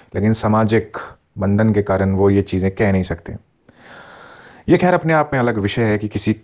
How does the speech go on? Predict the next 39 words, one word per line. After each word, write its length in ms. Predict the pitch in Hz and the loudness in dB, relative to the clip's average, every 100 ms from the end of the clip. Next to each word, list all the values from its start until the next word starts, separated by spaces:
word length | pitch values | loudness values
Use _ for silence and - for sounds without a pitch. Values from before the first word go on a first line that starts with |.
| - | -4
को 100 | 107 | -2
अपनी 280 | - 110 107 | -2 -2 -2
कज़न 300 | 107 110 107 | 0 2 2
ब्रदर 240 | 101 101 | 2 2
या 80 | 107 | 0
कज़न 220 | 104 101 | 0 -2
सिस्टर 340 | 104 98 107 98 | -2 -6 -6 -4
के 100 | 98 | -2
साथ 180 | 95 95 - | -4 -4 -2
क्यों 120 | 107 | -2
प्यार 200 | 95 90 | 0 -2
होता 220 | 87 - | -4 -6
है, 80 | 104 - _ _ _ _ _ _ 98 | -8 -12 _ _ _ _ _ _ 0
लेकिन 440 | 117 127 92 117 - - | 2 2 -2 -4 -8 -4
चाहे 200 | 117 131 | -2 0
कुछ 260 | 110 - | -2 -2
भी 140 | 104 107 | 2 2
है, 280 | 87 - - | 0 -4 -8
किसी 200 | 92 101 | -6 -2
का 80 | 98 | -2
बॉयफ्रेंड 400 | 98 104 104 101 | 2 2 2 0
के 60 | 95 | 0
साथ 180 | 98 92 | 0 0
रिलेशनशिप 580 | 90 92 98 92 90 | 0 0 -2 -4 -2
है 80 | 87 | -2
या 80 | 101 | 0
किसी 200 | 110 123 | 0 2
के 60 | 127 | 2
साथ 120 | 131 | 2
दोस्ती 360 | 107 104 - 117 | 2 2 2 2
भी 120 | 98 | 2
है 140 | 82 - _ _ _ _ - _ _ - | 0 -8 _ _ _ _ -20 _ _ -4
और 140 | 107 | -2
किसी 260 | 120 117 123 | -2 0 2
के 80 | 120 | 0
साथ 480 | 117 113 - - - - | 0 -4 -6 -20 -14 -6
आपका 380 | 90 - 98 87 | -6 -4 -2 -2
प्यार 320 | - 104 98 | -2 -2 0
है, 180 | 85 - | -2 -8